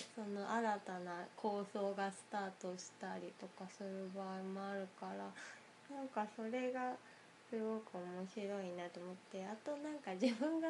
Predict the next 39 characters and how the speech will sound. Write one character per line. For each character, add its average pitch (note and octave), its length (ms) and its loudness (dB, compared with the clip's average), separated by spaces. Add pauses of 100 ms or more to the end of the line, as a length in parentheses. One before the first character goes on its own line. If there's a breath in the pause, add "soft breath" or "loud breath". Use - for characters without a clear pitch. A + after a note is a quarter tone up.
(100)
そ D#4 80 -2
ん C#4+ 140 -2
な C4+ 140 -2
に C4+ 220 2
勝 A#3 220 -2
ち B3 120 2
負 A#3 100 2 (140)
け F3+ 120 0
っ E3 40 -2
て - 180 -4
い F3 100 2
う F3 200 0
の E3 180 -4
が F3 180 0 (540 loud breath)
そ B3+ 60 -2
ん A#3+ 140 2
な A3+ 120 4
に G#3+ 340 2 (200)
そ - 60 -6
の F3+ 200 -4 (160)
決 G#3 160 2
め G3+ 200 2
る G3+ 120 0
の F#3 120 0 (120)
が D#3+ 40 -6
好 E3 40 -4 (160)
き F#3+ 80 0
じ F3 140 -4
ゃ - 20 -4 (180)
な F3 80 -2
い E3+ 80 -6 (100)
の F3+ 180 -6
で、 A3+ 260 0
な G#3+ 140 2
ん G#3 60 -4
か - 160 -6
そ A#3+ 220 -2
れ、 C4+ 400 2 (680)
必 B3+ 120 0